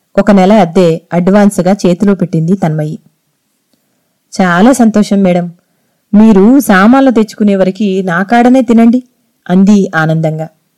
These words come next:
పడుకునేందుకు ఒక మడత మంచం తెచ్చి ఇచ్చింది. మంచం మీద తల వాల్చగానే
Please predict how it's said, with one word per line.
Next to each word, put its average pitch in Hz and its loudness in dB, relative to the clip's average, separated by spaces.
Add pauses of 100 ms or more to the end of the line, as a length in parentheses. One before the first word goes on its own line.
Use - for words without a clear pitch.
(880)
పడుకునేందుకు 233 2
ఒక 190 0
మడత 180 -2
మంచం 214 0
తెచ్చి 185 -4
ఇచ్చింది. 175 -6 (1040)
మంచం 214 0
మీద 254 2
తల 190 0
వాల్చగానే 190 0